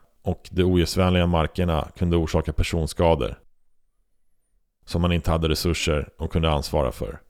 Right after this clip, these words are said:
Senare uppgav en anhörig till Vernal att det hade varit Hei Chaparral vid campingplatsen. Folk hade kunnat komma in och ut som de ville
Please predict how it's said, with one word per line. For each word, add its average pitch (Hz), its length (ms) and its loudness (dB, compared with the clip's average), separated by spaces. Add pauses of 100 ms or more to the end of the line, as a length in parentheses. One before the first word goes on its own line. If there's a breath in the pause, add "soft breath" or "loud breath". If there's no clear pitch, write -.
(2750)
Senare 117 460 6
uppgav 101 480 4
en 92 100 2
anhörig 95 440 4
till 90 100 -2
Vernal 80 440 0
att 87 140 -4
det - 80 2
hade 87 140 2
varit 85 260 2
Hei 87 160 2
Chaparral 92 500 2
vid 87 120 0
campingplatsen. 76 640 -4 (840)
Folk - 360 2
hade 98 220 2
kunnat 92 240 0
komma 90 260 2
in 95 200 4
och 87 80 4
ut 90 220 2
som 87 160 0
de 87 60 2
ville 85 420 2